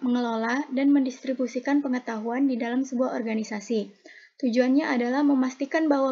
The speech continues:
pengetahuan yang berharga dan relevan tersedia untuk orang-orang yang membutuhkannya dan dapat digunakan untuk meningkatkan kinerja organisasi, inovasi, dan pengambilan keputusan.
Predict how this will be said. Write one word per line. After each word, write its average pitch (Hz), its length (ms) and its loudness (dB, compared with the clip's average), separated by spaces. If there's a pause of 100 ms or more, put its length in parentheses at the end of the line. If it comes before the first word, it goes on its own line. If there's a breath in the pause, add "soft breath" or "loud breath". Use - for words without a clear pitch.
pengetahuan 247 560 0
yang 277 160 4
berharga 240 560 0
dan 262 240 0
relevan 247 480 -2
tersedia 285 560 -2
untuk 262 240 0
orang-orang 247 560 0
yang 262 80 2
membutuhkannya 240 720 -2 (320 loud breath)
dan 240 160 2
dapat 240 320 -2
digunakan 240 560 -2
untuk 269 240 -4
meningkatkan 240 560 0
kinerja 233 480 -4
organisasi, 214 1040 -6
inovasi, 285 640 0
dan 269 160 -2
pengambilan 240 480 -4
keputusan. 214 640 -8